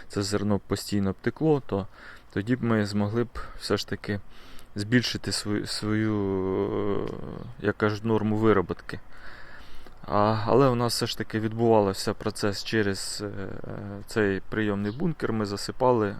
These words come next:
е, з бегів. Бег підвозила манітушка, поки це все відбувалося. Тобто манітушка від'їхала, це все зупинилося.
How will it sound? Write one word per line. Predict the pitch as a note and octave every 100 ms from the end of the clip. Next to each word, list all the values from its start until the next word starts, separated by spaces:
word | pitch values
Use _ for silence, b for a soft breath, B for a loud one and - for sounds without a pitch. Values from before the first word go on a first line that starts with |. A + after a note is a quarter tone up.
| -
е, | - G2
з | G2 G#2 - - G#2 G2
бегів. | F#2+ G#2 G2+ G2 G2 - B B B B B
Бег | G#2 B2 A2
підвозила | C3 G2+ G#2 G2 G2 G#2
манітушка, | G#2+ B2+ C#3 F3 D#3+ - A2+ -
поки | A2+ - G2+
це | -
все | F#2+ -
відбувалося. | G2+ G2+ A#2 C#3 D3+ B2+ - G2
Тобто | - - - G2 B B B B B
манітушка | - G#2+ A2 B2+ - A2+
від'їхала, | G#2 A#2 F3 D#3+ B2+ A#2 A#2 G#2
це | B2+
все | A#2+ A2
зупинилося. | G#2 F#2+ G2+ F#2+ F2+ F#2 - -